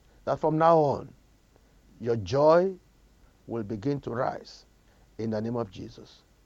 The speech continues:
Your morning of joy has come. Good news.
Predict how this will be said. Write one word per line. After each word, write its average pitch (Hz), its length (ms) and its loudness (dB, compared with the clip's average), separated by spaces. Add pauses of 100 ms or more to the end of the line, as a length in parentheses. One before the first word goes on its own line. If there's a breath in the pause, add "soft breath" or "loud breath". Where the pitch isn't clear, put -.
(120)
Your 190 140 8
morning 233 300 8
of 175 120 6
joy 175 200 6
has 139 200 4
come. 92 340 -4 (880)
Good 143 220 -2
news. - 520 -8